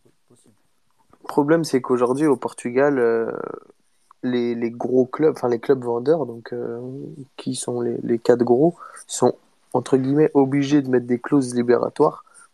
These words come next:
Speaker 2: pour appâter aussi les gros et pour, euh, stipuler un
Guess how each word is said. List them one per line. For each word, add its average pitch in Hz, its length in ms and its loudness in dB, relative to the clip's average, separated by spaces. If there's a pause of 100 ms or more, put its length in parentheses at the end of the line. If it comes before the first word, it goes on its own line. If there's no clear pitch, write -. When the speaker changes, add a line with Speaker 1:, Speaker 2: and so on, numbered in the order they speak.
(120)
Speaker 2:
pour - 320 -2
appâter 127 400 0
aussi 131 300 -2
les 120 120 -2
gros 135 440 -2 (300)
et 131 100 0
pour, 127 340 -4
euh, 123 100 0
stipuler 135 540 2
un 113 340 0